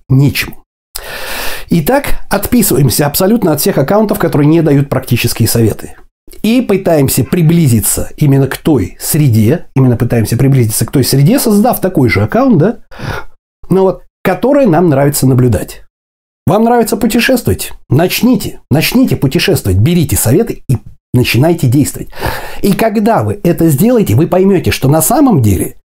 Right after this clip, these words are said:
вот тот самый отель, в котором посоветовал вам там вот этот вот, э, travel-блогер, на самом деле ты смотришь там, господи, вот тут к пальме шланг для полива, прикрученный за лентой, кошмар, тоже мне пятизвёздочник, а тут кафель отбитый,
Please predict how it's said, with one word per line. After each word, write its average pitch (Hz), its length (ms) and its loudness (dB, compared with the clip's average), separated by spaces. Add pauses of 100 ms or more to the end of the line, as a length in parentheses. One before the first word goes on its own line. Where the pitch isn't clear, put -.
(1040)
вот 175 160 -2
тот 233 180 0
самый 226 300 2
отель, 214 240 0
в - 40 -12
котором 147 280 0
посоветовал 143 680 2
вам 127 260 0
там 98 180 -2
вот 127 140 -2
этот 113 240 -2
вот, 117 200 -2
э, 123 120 2
travel-блогер, 143 720 2
на 151 100 2
самом 202 240 2
деле 202 200 2
ты 196 160 -2
смотришь 208 400 0
там, 160 180 0
господи, 143 640 0
вот 190 160 0
тут 202 120 -2
к - 200 -6
пальме 208 320 2
шланг 175 420 0
для 175 140 2
полива, 180 340 0
прикрученный 156 640 0
за 139 160 2
лентой, 151 360 2
кошмар, - 600 -2
тоже 120 280 -2
мне 120 120 2
пятизвёздочник, 117 720 0
а 160 40 0
тут 156 180 -2
кафель 185 340 0
отбитый, 175 400 2